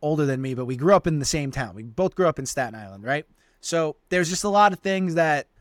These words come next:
you are not typical of what comes from Staten Island. And I'm not, like, trying to trash Staten Island. I have a lot of friends, I have family there, and it's just, but where, like,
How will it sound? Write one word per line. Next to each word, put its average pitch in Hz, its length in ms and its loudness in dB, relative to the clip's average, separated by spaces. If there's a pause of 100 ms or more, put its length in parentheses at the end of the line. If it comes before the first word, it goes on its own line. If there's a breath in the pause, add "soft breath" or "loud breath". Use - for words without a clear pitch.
(520)
you 165 640 -2
are 156 220 2
not 147 400 -2
typical 139 520 -2
of 113 140 -4
what 127 360 0
comes 185 280 2
from 120 160 -2
Staten 98 280 -8
Island. 101 300 -10
And 117 80 -10
I'm 143 60 -4
not, 151 160 2
like, 139 220 -4
trying 135 240 0
to 107 60 -12
trash 123 320 -2
Staten 135 180 -2
Island. 143 280 -4
I 117 60 -4
have 107 160 -8
a 113 40 -12
lot 113 180 -4
of 107 60 -10
friends, 123 200 -8
I 120 60 -10
have 107 80 -14
family 123 320 -8
there, 131 300 -2 (320 soft breath)
and 131 120 -6
it's 117 100 -8
just, - 360 -6 (540)
but 147 320 2 (800)
where, 190 680 0
like, 175 180 -2